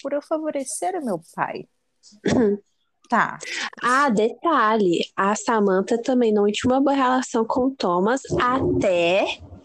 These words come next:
Speaker 2: ele
Speaker 1: Ah.
Speaker 2: ser o único convidado para o casamento real.
Speaker 1: Sim, sim, assim, assim, ó. Aí, pá, passa pro tempo que ela come-, aí passa uma parte do livro que ela fala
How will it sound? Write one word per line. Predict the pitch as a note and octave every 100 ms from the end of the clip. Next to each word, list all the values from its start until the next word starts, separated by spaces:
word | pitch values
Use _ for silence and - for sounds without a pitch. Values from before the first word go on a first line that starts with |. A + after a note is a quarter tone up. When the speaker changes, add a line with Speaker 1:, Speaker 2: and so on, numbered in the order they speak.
| -
Speaker 2:
ele | G#4 C4
Speaker 1:
Ah. | A#3
Speaker 2:
ser | - B3+
o | A#3+
único | A#3 G#3 G#3 -
convidado | C4 B3 B3+ G#3 F#3+ F#3+ -
para | G#3 A3
o |
casamento | A3 G#3 A3+ G#3+ - -
real. | G#3+ E4 - - - -
Speaker 1:
Sim, | - - F3+ F3 E3 D#3+ D3+ D3
sim, | - E3+ D3+
assim, | D3 F3 D#3
assim, | - D3+ -
ó. | - - F4+ _ _ _ _ _ - G#4 G#4
Aí, | E4 E4 G3+ F3+ _
pá, | C4+ B3+ F#3+ G#3
passa | C4 A#3+ C4 C#4+
pro | - D#4+
tempo | - A3 G#3 A3
que | A#3 B3+
ela | A#3+
come-, | - A3+ G#3 G3+ -
aí | G#3 G#3+
passa | - B3 C4+
uma | A3
parte | F#3 F3+ F3+
do | F3
livro | G3+ G3+ A3+
que | A#3
ela | A#3
fala | - A#3 G3+ F#3+ F3+ F3